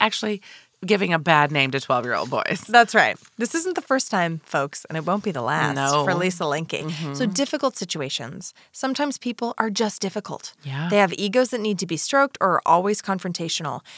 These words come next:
Speaker 2: You can, uh, you can win over difficult colleagues by asking them for favors, just like Benjamin Franklin did when he borrowed a book from one of his opponents. Um, it sends the signal to their brain, "I must like this person because I did something nice for them."
Speaker 1: So manipulative.
Speaker 2: It is.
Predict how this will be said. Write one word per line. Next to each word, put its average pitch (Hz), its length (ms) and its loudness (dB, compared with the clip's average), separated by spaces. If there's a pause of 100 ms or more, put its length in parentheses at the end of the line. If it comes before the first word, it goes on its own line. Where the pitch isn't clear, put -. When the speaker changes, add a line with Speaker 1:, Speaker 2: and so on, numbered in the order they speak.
(120)
Speaker 2:
You 196 140 -2
can, 202 320 4 (120)
uh, 170 360 10
you 196 160 0
can 190 220 0
win 208 240 2
over 180 240 2
difficult 170 400 -4
colleagues 156 420 -2
by 180 120 0
asking 170 580 -2
them 160 280 0
for 294 200 -6
favors, 165 500 -4
just - 220 -4
like 247 160 -4
Benjamin 165 360 -4
Franklin 240 460 -4
did 151 300 0 (220)
when 214 120 -2
he 226 80 0
borrowed 202 340 4
a 196 60 0
book 143 240 -2
from 175 180 -4
one 131 120 -2
of 131 100 -10
his 143 140 -8
opponents. 165 880 -2 (460)
Um, 170 640 6 (760)
it 220 280 6
sends 240 280 0
the 226 100 -2
signal 185 320 0
to - 80 -6
their 175 140 -2
brain, 175 260 -2
"I 190 80 2
must 262 260 0
like 226 160 2
this 285 140 -4
person 311 380 -4
because 254 240 -2
I 202 80 0
did 208 220 -2
something 170 300 -2
nice 151 280 -2
for 131 140 -8
them." - 260 -6
Speaker 1:
So 160 120 -4
manipulative. 151 640 -10
Speaker 2:
It 208 160 2
is. - 400 0